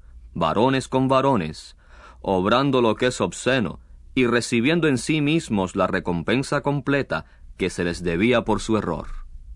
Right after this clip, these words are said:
Y así como no aprobaron el tener a Dios en conocimiento exacto, Dios los entregó a un estado mental desaprobado, para que hiciesen las cosas que no son apropiadas.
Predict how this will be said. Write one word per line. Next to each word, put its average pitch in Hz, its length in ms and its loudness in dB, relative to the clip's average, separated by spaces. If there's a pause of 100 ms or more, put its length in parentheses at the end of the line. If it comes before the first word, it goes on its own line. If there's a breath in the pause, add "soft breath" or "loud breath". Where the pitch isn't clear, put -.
(1080)
Y 80 100 -6
así 131 260 -2
como 120 260 2
no 117 140 4
aprobaron 120 560 2
el 104 160 0
tener 107 280 2
a 104 100 4
Dios 107 280 2
en 101 140 0
conocimiento 98 600 -2
exacto, 110 600 -4 (560)
Dios 131 400 0
los 139 200 0
entregó 101 720 2
a 117 140 4
un 147 160 2
estado 131 400 2
mental 123 600 2
desaprobado, 143 500 0 (920)
para 147 200 0
que 160 120 0
hiciesen 170 460 0
las 127 160 0
cosas 147 440 -2
que 127 120 0
no 123 120 0
son 113 180 0
apropiadas. 95 920 -4